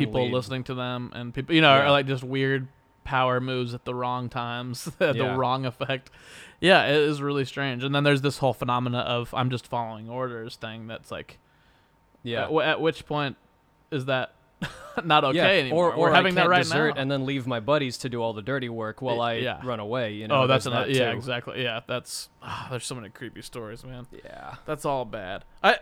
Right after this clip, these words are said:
Speaker 1: for some reason, whenever I get talking about this stuff, I always think about that character in The Green Mile.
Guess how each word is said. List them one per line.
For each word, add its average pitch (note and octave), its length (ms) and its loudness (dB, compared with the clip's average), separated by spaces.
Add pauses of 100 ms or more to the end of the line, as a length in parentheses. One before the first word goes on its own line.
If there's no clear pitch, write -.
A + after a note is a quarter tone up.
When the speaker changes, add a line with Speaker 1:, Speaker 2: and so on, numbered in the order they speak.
Speaker 1:
for F#3+ 100 0
some D4+ 240 0
reason, G#3 160 4
whenever G#3 180 4
I A3+ 40 2
get G3+ 200 -4
talking D3 280 -2
about B2 100 -4
this B2 140 -8
stuff, B2+ 100 -4
I B2 60 2
always E3 220 0
think D#3 180 -6
about C#3 160 -2
that - 160 -4
character B2+ 320 -4
in B2 100 -6
The A#2+ 80 -8
Green B2 300 -8
Mile. A#2 440 -8